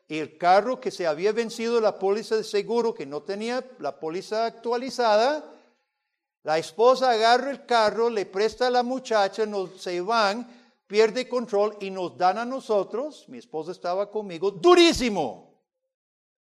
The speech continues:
Alita se le dañó el cuello, quedó afectada durante unos días, yo me golpeé la cabeza y el carro fundido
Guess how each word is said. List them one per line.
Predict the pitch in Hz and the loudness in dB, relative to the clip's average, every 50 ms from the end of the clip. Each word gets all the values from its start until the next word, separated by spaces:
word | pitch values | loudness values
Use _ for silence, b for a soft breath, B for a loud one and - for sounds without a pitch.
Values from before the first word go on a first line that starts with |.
| _ _ _ _ _ _ _ _ _ _ _ _ _ _ _ _ _ _ _ _ _ - _ _ _ _ | _ _ _ _ _ _ _ _ _ _ _ _ _ _ _ _ _ _ _ _ _ -20 _ _ _ _
Alita | 147 165 180 208 247 240 311 302 311 311 311 - _ _ _ _ _ _ _ _ _ _ | -2 0 0 0 -2 -4 -6 -8 -8 -8 -12 -18 _ _ _ _ _ _ _ _ _ _
se | - - 185 | -14 -10 -8
le | 170 160 160 156 | -6 -4 -4 -2
dañó | 151 151 147 143 151 175 240 | -2 -2 -4 -4 -4 -4 -4
el | 311 240 | -4 -4
cuello, | - - 196 233 254 196 165 127 98 85 - _ _ | -4 -2 -2 -2 -2 -2 -6 -10 -10 -12 -16 _ _
quedó | - 131 120 123 143 180 | -12 -10 -8 -6 -4 -4
afectada | 226 226 - 226 196 - - - 160 160 175 202 233 269 269 262 262 - - _ _ _ | -4 -6 -6 -8 -10 -8 -6 -4 -2 0 0 0 -2 -4 -6 -8 -12 -16 -20 _ _ _
durante | 147 131 123 120 139 139 143 147 160 160 175 175 | _ -20 -16 -12 -10 -8 -8 -8 -8 -10 -12 -12
unos | 190 214 247 226 151 | -10 -10 -10 -10 -10
días, | 160 180 202 220 170 | -8 -6 -6 -6 -6
yo | 143 143 | -8 -10
me | 143 156 165 | -10 -10 -10
golpeé | 156 175 185 180 185 185 185 196 | -8 -8 -10 -10 -8 -6 -6 -4
la | 214 220 214 | -4 -6 -6
cabeza | 220 208 196 175 160 165 147 175 233 | -8 -8 -8 -8 -8 -10 -10 -10 -10
y | 240 | -8
el | 220 151 - | -10 -10 -10
carro | - 123 107 104 143 175 | -12 -12 -12 -12 -14 -14
fundido | - 233 269 240 156 127 151 190 220 196 113 85 b | -14 -12 -12 -12 -12 -12 -12 -12 -10 -12 -14 -14 b